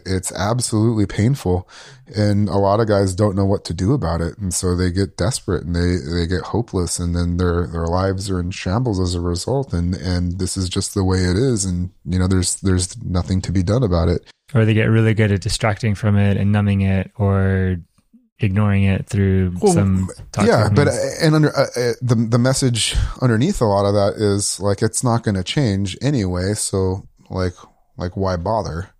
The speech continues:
Speaker 1: Right? Like, and, and that's, that makes actually good sense. You know, like, why would you waste your time doing something that,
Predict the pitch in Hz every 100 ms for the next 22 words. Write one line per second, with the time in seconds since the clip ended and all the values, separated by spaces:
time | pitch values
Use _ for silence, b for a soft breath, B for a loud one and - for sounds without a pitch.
0 | b b b b b b _ 87 85 95
1 | 90 90 92 - 101 95 - 104 104 143
2 | - - - - 139 165 110 107 - 113
3 | - 110 92 110 87 - 165 87 - -
4 | - 85 90 107 95 101 98 113 113 107
5 | 104 104 - 98 - 98 92 98 98 98
6 | 92 92 87 90 90